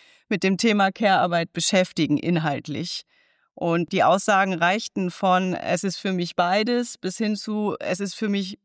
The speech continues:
pure Arbeit und Anstrengung", bis hin zu, "Ich mache eigentlich gar nichts, ich schäle nur Kartoffeln." Also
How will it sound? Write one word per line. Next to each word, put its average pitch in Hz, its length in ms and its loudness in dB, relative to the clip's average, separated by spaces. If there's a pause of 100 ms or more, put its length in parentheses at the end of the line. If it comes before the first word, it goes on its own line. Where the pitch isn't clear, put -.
pure 247 340 2
Arbeit 190 600 2
und - 180 -8
Anstrengung", 175 1000 -4 (260)
bis - 220 -4
hin 196 220 -4
zu, 180 380 -4 (260)
"Ich 185 120 -2
mache 233 240 2
eigentlich 160 360 0
gar 156 240 2
nichts, 160 240 -4
ich 170 100 -6
schäle 180 220 -2
nur 170 100 -4
Kartoffeln." 170 680 -6 (400)
Also 165 560 0